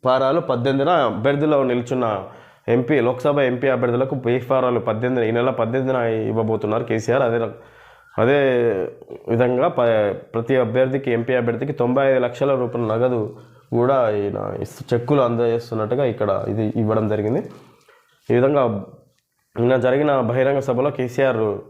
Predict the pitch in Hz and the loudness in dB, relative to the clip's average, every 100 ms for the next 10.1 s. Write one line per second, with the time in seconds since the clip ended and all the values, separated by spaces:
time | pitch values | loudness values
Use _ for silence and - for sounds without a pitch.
0 | - _ 113 127 143 143 139 131 117 120 | -20 _ 2 4 4 0 0 0 -2 -2
1 | 123 120 123 113 107 101 95 92 - 117 | -4 -4 -2 0 0 0 -4 -6 -8 -4
2 | 117 120 120 120 113 110 104 120 156 131 | 0 0 2 0 0 0 0 0 0 0
3 | 117 101 - - - 117 147 147 151 131 | 0 -2 -6 -18 -2 0 0 0 -2 0
4 | 120 127 123 120 123 139 123 120 117 120 | 0 0 0 0 0 0 0 -2 -2 -2
5 | 135 139 139 131 117 117 117 113 135 143 | 0 0 0 -2 -2 0 2 2 0 -2
6 | 117 110 107 101 - - 117 123 120 117 | -2 -2 -2 -4 -4 -4 0 0 0 0
7 | 123 120 117 117 120 120 120 113 123 117 | -2 -2 -2 0 0 0 0 0 -2 -2
8 | 110 107 107 113 113 107 110 107 120 127 | -2 -2 -2 0 0 0 -2 -2 -4 0
9 | 110 107 120 123 113 104 110 107 104 101 | 0 0 0 -2 -2 0 0 0 -2 -4
10 | 185 | -6